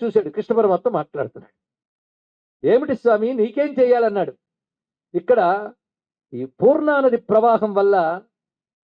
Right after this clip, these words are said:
నా మందిరం అంటే కృష్ణ మందిరం ఆ ప్రవాహం తాకిడికి కింద ఒరుసుకుపోయి కూలిపోయే దశ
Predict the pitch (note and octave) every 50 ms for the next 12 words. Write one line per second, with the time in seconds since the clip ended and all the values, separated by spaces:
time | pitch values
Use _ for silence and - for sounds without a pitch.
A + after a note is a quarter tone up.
0 | _ _ _ _ _ D3 C#3+ F3+ G#3 A3+ A3+ A3+ A3+ A3+ A3+ A3 F#3 E3 D3 D#3+
1 | D#3+ A3 - - G#3 - _ B3+ C4 B3+ B3 A#3+ A3 A3+ G#3 F3+ F#3 G3+ F#3+ -
2 | - F3 F#3 G3+ B3 C4 C4 A3+ B3 A3 _ _ - G#3 A#3+ C4+ - C#4+ B3+ A#3
3 | - G#3+ G3 G#3 A#3 A#3+ - _ _ G#3+ A3 A#3+ A3 E3 G3 B3+ C#4 - - D#4
4 | C#4 - - G#3+ G3 G3 B3 C#4+ D4 - - B3 D#4+ E4 D#4 - C#4+ C#4 B3+ A#3
5 | A#3 A3